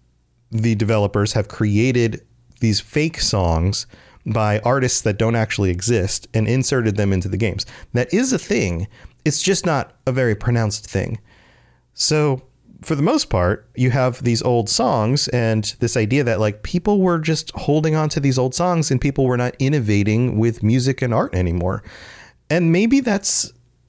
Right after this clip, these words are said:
possible. I think that might be a thing that could be possible.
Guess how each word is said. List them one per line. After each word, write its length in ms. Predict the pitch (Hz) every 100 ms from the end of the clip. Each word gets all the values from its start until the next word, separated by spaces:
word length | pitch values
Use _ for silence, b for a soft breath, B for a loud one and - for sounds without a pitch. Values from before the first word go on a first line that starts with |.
| _ _ _
possible. 760 | - 185 254 - 113 90 82 -
I 100 | -
think 260 | 156 285 269
that 220 | 233 -
might 480 | 143 147 240 - 127
be 220 | 151 202
a 40 |
thing 440 | 151 - 175 233 135
that 180 | 120 -
could 320 | - 277 208
be 140 | 131
possible. 680 | 104 165 185 - 95 87 107